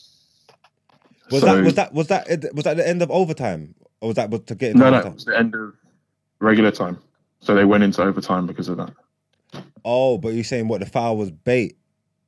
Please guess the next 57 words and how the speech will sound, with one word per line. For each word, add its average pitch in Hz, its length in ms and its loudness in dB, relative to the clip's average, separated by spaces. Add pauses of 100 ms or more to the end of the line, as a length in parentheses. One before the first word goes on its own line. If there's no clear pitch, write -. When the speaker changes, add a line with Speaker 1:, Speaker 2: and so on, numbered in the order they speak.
(600)
Speaker 2:
Yeah, 113 160 6
it 117 120 4
was, 104 320 2
no, 117 160 6
it 107 60 2
was 98 180 0
bad. 90 420 -2 (240)
It 101 60 0
was 90 220 -2
really 92 240 2
bad, 87 280 -6
yeah. 87 180 -8 (340)
Speaker 1:
Yeah, 98 160 -6
no, 98 160 -8
I 107 220 -10
ain't 95 100 -12
seen, 98 280 -18
I 113 140 -12
ain't 101 100 -14
seen 95 200 -14
none 107 160 -10
of 90 60 -10
that. 80 180 -16 (120)
But 104 120 -8
they 110 80 -4
lost 135 180 -6
the 104 60 -10
game 110 200 -6
in 92 60 -6
the 104 100 -6
end, 98 140 -8
didn't 101 160 -10
it? - 100 -20 (600)
Speaker 2:
Yeah, 101 240 -12
yeah, 90 160 -4
they 87 160 -6
lost. 87 540 -8
Speaker 1:
Yeah, 87 140 -10
LeBron 95 260 -12
put 78 160 -16
up - 120 -20
forty 90 180 -14
something 85 240 -18
points. 85 280 -14
Yeah, 85 120 -12
I 127 80 -8
ain't 113 100 -12
seen, 110 160 -18
I 123 80 -10
ain't 113 100 -12
seen 95 160 -14
none 104 160 -10
of 80 100 -14
it. 78 160 -16
I 104 100 -14
haven't, 104 240 -10
um, 92 400 -12